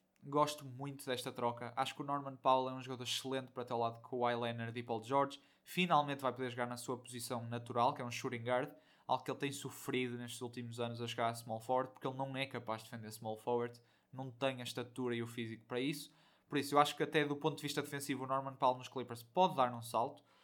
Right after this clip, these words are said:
Ah, não é um jogador que vai ser pedido muito, vai ser pedido que ande à volta da linha de três, se calhar ocasionalmente cria o seu sexto,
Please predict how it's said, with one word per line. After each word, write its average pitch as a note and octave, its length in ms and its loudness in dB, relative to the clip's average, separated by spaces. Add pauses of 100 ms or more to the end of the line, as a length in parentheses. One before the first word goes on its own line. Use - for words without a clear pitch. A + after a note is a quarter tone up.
(260)
Ah, C3 440 2
não E3+ 320 2
é F#3+ 40 4
um F#3 60 2
jogador D#3+ 280 2
que D#3 60 -2
vai D3+ 100 6
ser D3+ 140 -2
pedido C#3 300 -2
muito, A#2 300 -6
vai C#3+ 100 0
ser C#3+ 120 -4
pedido C#3+ 200 -4
que C#3 80 -4
ande C3+ 100 -4
à C3+ 60 6
volta C3+ 300 0
da B2+ 140 -4
linha B2 200 -8
de A#2+ 60 -20
três, C3+ 260 0
se - 80 -8
calhar C3 180 2
ocasionalmente B2+ 880 -2
cria B2+ 400 -2
o A#2+ 140 -10
seu B2 220 -6
sexto, - 500 -6